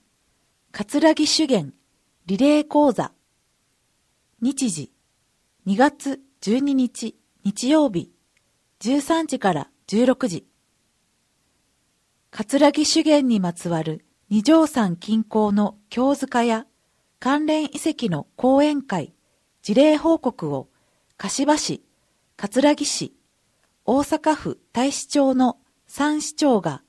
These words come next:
連携して実施します。定員二百人、先着、無料。要申し込み。申し込み。いいことなら電子申請サービス、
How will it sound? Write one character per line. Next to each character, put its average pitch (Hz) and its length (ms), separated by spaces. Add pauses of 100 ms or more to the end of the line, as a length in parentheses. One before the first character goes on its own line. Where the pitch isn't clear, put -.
(120)
連 254 220
携 285 260
し 269 80
て 277 140
実 202 220
施 214 80
し - 140
ま 196 140
す。 - 160 (1040)
定 277 240
員 285 220 (260)
二 220 100
百 277 280
人、 226 220 (260)
先 247 240
着、 214 400 (500)
無 208 100
料。 208 380 (840)
要 285 400
申 196 140
し - 80
込 - 140
み。 180 200 (1500)
申 285 160
し - 100
込 285 140
み。 262 200 (1000)
い 302 180
い 302 60
こ 277 140
と 196 160
な 196 160
ら 175 180 (140)
電 226 240
子 294 160
申 302 240
請 294 200
サ 311 220
ー 294 60
ビ 226 80
ス、 - 280